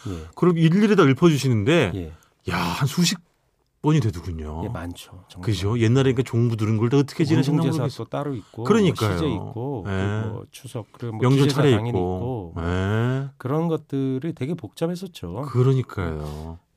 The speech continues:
Speaker 1: 근데 원래 그런 제사들의 풍습들이 상당수가
Speaker 2: 네.
Speaker 1: 사실은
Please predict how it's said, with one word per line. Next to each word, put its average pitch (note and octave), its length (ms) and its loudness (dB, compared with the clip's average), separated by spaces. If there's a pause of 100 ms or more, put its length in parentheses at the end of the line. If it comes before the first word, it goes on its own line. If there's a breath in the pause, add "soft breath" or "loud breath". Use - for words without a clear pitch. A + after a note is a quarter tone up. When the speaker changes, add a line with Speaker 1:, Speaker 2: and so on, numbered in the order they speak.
Speaker 1:
근데 E3 180 -6
원래 E3 240 0
그런 F3 260 -4
제사들의 E3+ 1120 -2
풍습들이 F3 500 -8
상당수가 C#3+ 880 -2
Speaker 2:
네. - 0 -
Speaker 1:
사실은 G#2 600 -2